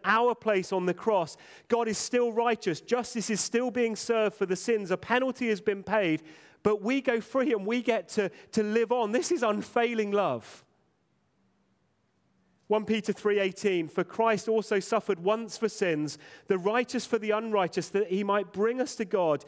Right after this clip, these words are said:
being put to death in the flesh, but made alive in the spirit." Romans five eight, "But God shows his love for us in this, is that whilst I was still a sinner, Christ died for me."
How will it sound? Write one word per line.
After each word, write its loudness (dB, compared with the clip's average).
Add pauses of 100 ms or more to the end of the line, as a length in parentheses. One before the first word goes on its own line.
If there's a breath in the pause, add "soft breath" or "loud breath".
(520 loud breath)
being 2
put -2
to -2
death -2
in -2
the 2
flesh, 0 (380 soft breath)
but 2
made 2
alive 2
in -2
the 0
spirit." -2 (960)
Romans 2
five 2
eight, 0
"But -2
God 0
shows 0
his -2
love 2
for 0
us 0
in 0
this, -2 (220 loud breath)
is 2
that 0
whilst 0
I 4
was 0
still 0
a -2
sinner, 0
Christ 0
died 2
for -8
me." -2